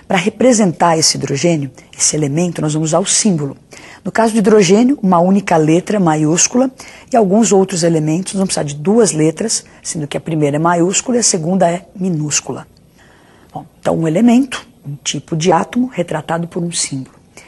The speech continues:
Esses átomos estão na natureza, não sozinhos, isolados. Eles se unem para formar as moléculas. Então, os átomos, se unindo através das ligações, formam grupinhos de átomos que são moléculas ou aglomerados iônicos.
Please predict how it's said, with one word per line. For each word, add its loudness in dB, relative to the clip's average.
Esses 2
átomos 0
estão -4
na 0
natureza, 0
não 2
sozinhos, -2
isolados. -6
Eles -12
se 0
unem 2
para -6
formar 0
as -8
moléculas. -6
Então, -4
os 0
átomos, -6
se -4
unindo 0
através -2
das -2
ligações, 0
formam -2
grupinhos 2
de 0
átomos -4
que -10
são -6
moléculas 0
ou 2
aglomerados 0
iônicos. -4